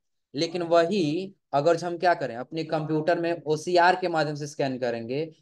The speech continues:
उसको edit भी कर देगा। Edit का option देगा। जैसे अगर जो आपने गायत्री institute में कहीं meaning गलत लिखा है, आप क्या कर सकते हैं, edit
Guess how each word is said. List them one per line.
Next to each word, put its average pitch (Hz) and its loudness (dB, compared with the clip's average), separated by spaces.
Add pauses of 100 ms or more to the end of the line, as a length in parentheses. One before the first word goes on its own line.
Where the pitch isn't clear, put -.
(100)
उसको 165 0
edit 196 0
भी 151 0
कर 113 -2
देगा। - -14
Edit 190 0
का 190 6
option 185 0
देगा। 175 6
जैसे 160 2
अगर 165 4
जो 165 4
आपने 160 0
गायत्री 151 0
institute 165 -8
में 160 -6
कहीं 156 -2
meaning 156 -2
गलत 160 4
लिखा 165 -2
है, 165 -4 (280)
आप 143 0
क्या 170 4
कर 175 0
सकते 160 -4
हैं, 143 -4
edit 175 0